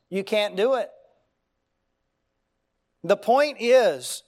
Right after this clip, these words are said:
stop fearing man. Start trusting God. Now, for David, that was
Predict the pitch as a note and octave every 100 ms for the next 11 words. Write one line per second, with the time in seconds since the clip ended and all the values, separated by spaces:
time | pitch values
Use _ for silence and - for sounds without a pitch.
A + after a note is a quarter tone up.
0 | _ - - - - A3+ A#3+ C4+ - -
1 | _ - - A#3 A3 A3 A3 G#3+ G#3+ -
2 | F3+ G#3 G3 C#3+ G2+ - _ _ _ _
3 | _ - - - A3 G3+ G#3 G3+ _ _
4 | _ - - E3+ D3+ - D#3+ C#3+ C#3 _
5 | _ - G#2+ A2+ F#2 - _ _ _ _
6 | _ _ _ _ _ _ _ _ _ _
7 | _ _ _ _ _ _ _ _ _ E3
8 | D#3+ E3 E3 G3+ F3 D3+ D3+ G3 F3+ D#3+
9 | - -